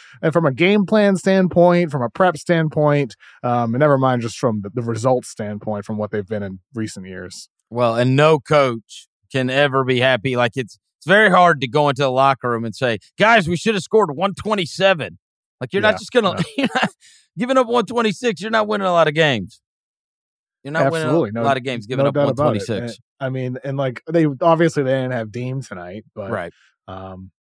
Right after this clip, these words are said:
Speaker 1: at the same time,
Speaker 2: And,
Speaker 1: like, that
Speaker 2: and, and
Speaker 1: last
Speaker 2: in fairness, they were right there. I mean, they,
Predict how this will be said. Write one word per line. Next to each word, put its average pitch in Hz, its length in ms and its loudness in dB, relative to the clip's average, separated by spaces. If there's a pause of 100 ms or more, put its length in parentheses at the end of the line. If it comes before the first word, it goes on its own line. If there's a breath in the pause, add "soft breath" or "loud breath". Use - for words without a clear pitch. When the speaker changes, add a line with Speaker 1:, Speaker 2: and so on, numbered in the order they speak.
(120)
Speaker 1:
at 104 120 -16
the 135 60 -12
same 135 240 -2
time, 170 120 0
Speaker 2:
And, 330 260 8
Speaker 1:
like, - 60 0
that 311 140 6
Speaker 2:
and, 320 80 4
and 311 180 8
Speaker 1:
last 302 80 6
Speaker 2:
in - 20 -10
fairness, 269 380 6
they 240 100 6
were 233 160 4
right 202 300 4
there. 127 400 0 (120)
I 131 80 -2
mean, 151 240 -2
they, 156 240 -2